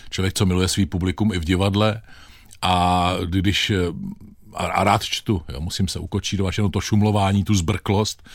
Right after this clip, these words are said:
učí to člověka vyjadřovat se. A potom, já už jsem začal vlastně na Tabulku v Táboře, pak na Světě knihy a pak jsem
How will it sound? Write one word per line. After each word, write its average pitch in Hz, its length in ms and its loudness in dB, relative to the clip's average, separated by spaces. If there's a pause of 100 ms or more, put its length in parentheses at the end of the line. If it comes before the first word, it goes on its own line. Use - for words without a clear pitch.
(240)
učí 101 220 -6
to 107 100 -2
člověka 104 380 0
vyjadřovat 95 500 2
se. 101 180 -2 (480)
A - 100 -4
potom, 110 500 2 (180)
já 87 60 2
už 101 80 0
jsem 113 160 0
začal 104 240 0
vlastně 95 200 0
na 90 120 2
Tabulku 120 760 0 (160)
v - 100 -20
Táboře, 101 760 -2
pak 92 220 -4
na 85 80 -4
Světě 98 360 -2
knihy 107 580 2 (420)
a - 60 -8
pak - 220 -4
jsem 90 340 0